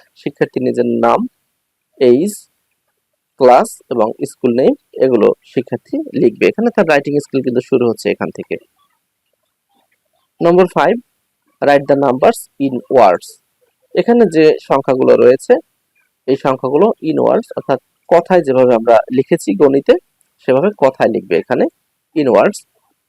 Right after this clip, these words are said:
এরপরে আমরা চলে যাব ছয় নম্বরে, make sentences using the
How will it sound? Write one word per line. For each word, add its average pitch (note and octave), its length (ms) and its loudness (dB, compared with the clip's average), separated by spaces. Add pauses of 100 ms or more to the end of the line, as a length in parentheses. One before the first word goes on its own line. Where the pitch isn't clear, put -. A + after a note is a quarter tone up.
(120)
এরপরে F#3+ 420 2 (800)
আমরা D3 260 -4
চলে C#3 160 4
যাব B2 160 2
ছয় B2+ 240 -2
নম্বরে, G#2+ 340 0 (600)
make F3+ 420 -2
sentences C#3 760 -2
using C#3 320 -2 (120)
the D#3 80 2